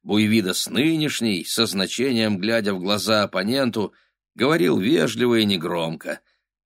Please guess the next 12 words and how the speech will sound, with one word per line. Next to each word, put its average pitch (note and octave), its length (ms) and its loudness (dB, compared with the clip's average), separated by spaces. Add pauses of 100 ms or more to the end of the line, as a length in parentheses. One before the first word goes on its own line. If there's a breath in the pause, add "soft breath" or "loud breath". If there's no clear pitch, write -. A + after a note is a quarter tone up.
(160)
"Не E2+ 100 -6
провоцируйте F2 960 -6
меня E2 400 -6
на D#2 260 -4
агрессию". - 1000 -10 (1000)
Буйвидас G2+ 640 0
уважал F#2 540 -2
Белогнутова A2 800 -4 (300 soft breath)
и G2 140 -6
теперь G#2+ 460 -4
вежливо G#2 560 -2
попросил: - 720 -8